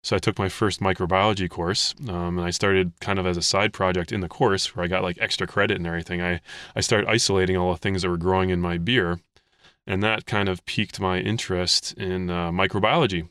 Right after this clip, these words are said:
So in some ways, like, I became a professional infectious disease microbiologist because of beer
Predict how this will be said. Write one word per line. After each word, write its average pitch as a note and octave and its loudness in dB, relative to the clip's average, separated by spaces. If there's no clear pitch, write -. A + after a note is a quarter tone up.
So G2 2
in F#2+ 0
some B2+ 2
ways, F#2 2
like, F#2 0
I F#2+ 2
became G2 -4
a F#2 -2
professional F#2 -4
infectious F#2 -4
disease F#2+ -2
microbiologist E2 -6
because F2+ -4
of E2+ -2
beer A2+ 0